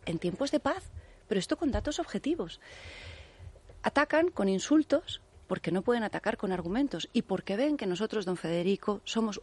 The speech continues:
una oposición real. No una oposición exacerbada, no una oposición bronca, sino una oposición real, que no nos encontrarán vendiendo sillas. Que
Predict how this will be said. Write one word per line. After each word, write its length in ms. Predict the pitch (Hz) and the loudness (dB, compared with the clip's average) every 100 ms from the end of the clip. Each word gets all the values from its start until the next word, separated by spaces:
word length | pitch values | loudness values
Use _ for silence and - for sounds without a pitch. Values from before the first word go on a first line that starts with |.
| - | -4
una 200 | 196 170 | -2 -2
oposición 480 | - 170 - 294 370 - - | -4 -6 0 2 0 -8 -12
real. 500 | - 165 165 151 147 - - - - | -4 2 2 2 -4 -10 -20 -10 2
No 240 | 294 453 | 4 6
una 220 | 339 254 | 6 6
oposición 600 | 220 202 - 190 220 202 - - - | 4 2 -2 2 4 4 2 -10 -10
exacerbada, 720 | - - 170 185 190 170 160 - | -2 0 0 2 2 2 -2 2
no 100 | 277 | 2
una 160 | 262 | 2
oposición 480 | 208 185 170 185 170 | 0 -4 -2 0 0
bronca, 320 | 180 170 160 | 2 0 0
sino 160 | - 185 | 0 2
una 120 | 254 | 2
oposición 380 | 262 196 190 220 | 0 -2 -2 -2
real, 260 | 180 170 165 - - | 0 -2 -2 -8 -6
que 120 | - | 2
no 100 | 240 | 4
nos 180 | 330 370 | 6 4
encontrarán 720 | 285 277 262 247 240 247 262 - - - | 4 4 2 2 2 2 0 -4 -8 2
vendiendo 500 | 202 202 233 226 185 | 4 4 4 4 2
sillas. 560 | - 214 165 165 - - - - - - | 2 2 0 -4 -8 -16 -20 -20 -18 -6
Que 180 | 202 | -4